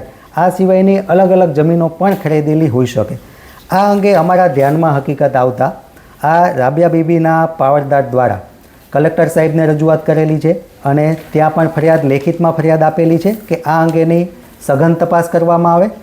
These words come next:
આ ઉપરાંત એસ પી સાહેબશ્રીને પણ ફરિયાદ કરવામાં આવેલી છે કે મારા અસીલના ખોટા ખેડૂત પ્રમાણપત્રનો ઉપયોગ કરી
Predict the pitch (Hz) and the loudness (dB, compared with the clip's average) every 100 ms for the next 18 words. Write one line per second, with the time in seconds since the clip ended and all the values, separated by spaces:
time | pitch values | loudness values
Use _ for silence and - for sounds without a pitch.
0 | - - - 160 170 175 170 170 - 156 | -20 -20 -4 -2 0 0 0 -2 -4 -6
1 | 151 180 175 170 170 165 170 175 175 190 | -2 -2 2 0 0 0 0 0 0 0
2 | 190 160 156 151 143 139 135 131 120 120 | 0 0 0 0 -2 0 0 0 2 0
3 | 117 143 190 - - - 170 120 147 190 | 0 -2 -4 -8 -20 -4 -2 0 2 2
4 | 170 180 180 180 180 180 - 147 165 165 | 2 2 0 2 2 0 -2 -4 -2 -2
5 | - 156 160 147 151 147 143 135 143 143 | -2 -4 0 0 0 0 -2 -2 0 0
6 | 131 139 135 - - 113 | 0 0 -2 0 0 0